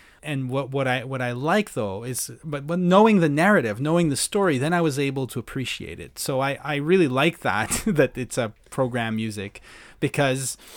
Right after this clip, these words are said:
it allowed me to listen to it imagistically and to imagine and to follow the story,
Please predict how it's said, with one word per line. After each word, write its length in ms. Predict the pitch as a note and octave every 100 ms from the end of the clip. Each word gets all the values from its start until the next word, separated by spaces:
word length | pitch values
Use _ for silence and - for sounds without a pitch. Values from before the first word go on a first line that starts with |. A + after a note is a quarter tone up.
| - -
it 180 | - D#3
allowed 380 | C#3+ C#3 D3 D#3
me 260 | C#3+ C3 B2
to 380 | - C3 A#2+ A#2+
listen 320 | C3 - C3
to 200 | - A#2+
it 240 | G#2+ G2+ -
imagistically 880 | E3 E3+ C#3+ D#3+ - C3+ G2 F2+ F#2+
and 140 | A2 A2
to 120 | B2
imagine 460 | A#2+ B2 B2 A#2+
and 160 | A2+ A#2
to 80 | A#2
follow 540 | - - B2+ C3 B2
the 100 | A2+
story, 720 | - - C3 B2+ A2+ G2+ G#2+